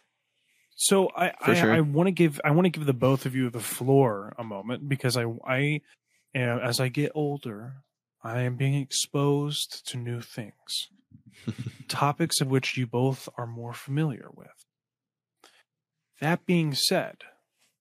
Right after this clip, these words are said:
Speaker 1: please educate me on what will happen to our economy and to us individually if we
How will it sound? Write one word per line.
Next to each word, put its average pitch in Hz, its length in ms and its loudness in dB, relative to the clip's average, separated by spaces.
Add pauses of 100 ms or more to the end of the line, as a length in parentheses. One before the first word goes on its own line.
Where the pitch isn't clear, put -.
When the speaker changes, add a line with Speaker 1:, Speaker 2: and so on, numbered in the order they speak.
(800)
Speaker 1:
please 180 480 2
educate 156 580 0
me 69 320 -14 (580)
on 117 240 -8
what 131 160 -2
will 160 180 -2
happen - 640 -6 (380)
to 127 160 -4
our 110 140 -2
economy 131 720 0
and 113 200 -10
to - 160 -8
us 123 320 -2
individually 131 720 -2 (480)
if - 180 -12
we 139 520 -2